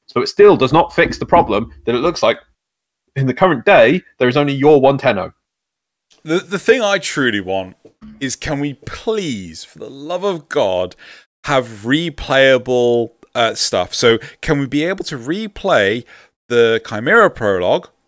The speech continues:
Speaker 2: which we still can't do, I'm pretty sure we still can't do, and can we have a replay of the Era thing? Because, like, the Chimera prologue was freaking forever ago. I can't remember the crap.
Speaker 1: I thought they were gonna make it so that they're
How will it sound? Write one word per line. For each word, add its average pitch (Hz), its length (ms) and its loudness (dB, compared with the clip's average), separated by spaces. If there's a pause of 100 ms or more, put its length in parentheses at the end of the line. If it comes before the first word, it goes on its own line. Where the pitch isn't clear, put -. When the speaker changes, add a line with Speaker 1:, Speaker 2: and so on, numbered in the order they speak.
Speaker 2:
which - 160 -14
we 110 80 -8
still 196 300 2
can't 135 400 -2
do, 101 420 -6
I'm 85 100 -20
pretty 90 160 -8
sure 92 160 -8
we 82 80 -10
still 82 180 -12
can't 82 260 -18
do, 85 180 -12 (600)
and 127 160 0
can 151 160 4
we 147 260 0
have 123 180 -2
a 127 60 0
replay 117 640 0
of 104 600 -2
the - 180 -12
Era 104 240 -4
thing? 85 240 -14
Because, 110 260 -4
like, 127 160 2 (920)
the 190 60 -18
Chimera 311 460 2
prologue 269 400 6
was 202 220 4
freaking 294 600 2
forever 302 400 6
ago. 226 160 6
I 226 160 4
can't 269 240 4
remember 202 280 4
the 156 80 6
crap. 190 420 0 (2000)
Speaker 1:
I 190 160 6
thought 139 200 2
they 101 120 0
were 101 60 0
gonna 98 160 -2
make 98 260 -4
it - 120 -4
so 95 120 -6
that 85 100 -14
they're 67 120 -10